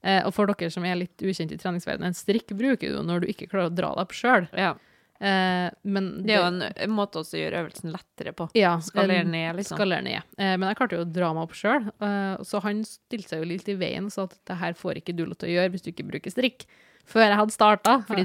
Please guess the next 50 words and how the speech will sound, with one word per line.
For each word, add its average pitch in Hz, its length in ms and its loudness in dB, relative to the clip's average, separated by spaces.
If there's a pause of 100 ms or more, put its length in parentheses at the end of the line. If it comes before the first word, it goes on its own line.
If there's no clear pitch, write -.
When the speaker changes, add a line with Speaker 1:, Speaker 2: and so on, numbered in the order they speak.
Speaker 2:
du 185 80 -2
er 175 80 -2
dame. 175 300 -6 (260)
Speaker 1:
Fordi 185 240 0
jeg 165 80 4
er 175 80 0
dame. 165 300 0 (400)
Han 202 120 0
sa, 185 160 2
"Damer 190 480 -2
bruker 185 400 -6
strikk." - 480 -12
Speaker 2:
Å, - 80 -8
fy - 240 -16
faen. - 240 -20
Speaker 1:
"De 185 80 0
bruker 180 300 -2
ikke - 160 -6
gutten." 170 180 -8
Ja, 190 240 4
bare 196 300 4
Speaker 2:
Jeg 196 80 -4
hadde 247 260 6
blitt 427 320 6
så 587 120 10 (100)
sur! 349 640 12
Speaker 1:
Åh! 349 400 12 (240)
Jeg 359 160 6
ser 294 100 8
bare 247 220 8
hele 226 140 6 (100)
kroppen 214 400 4
bare 208 180 4
krølla 262 560 6
seg. 220 220 4 (240)
Så 247 100 0
jeg 254 80 -4
tok 277 220 4
tak 180 180 -2
i 190 60 -6
strikket, 202 340 -2
så 220 80 0
gjorde 220 220 2
jeg - 20 -12
sånn 202 160 2
mic 196 320 2
drop, 208 240 -4
og 202 60 -4
sånn, 214 100 -2 (240)
tut, 415 220 6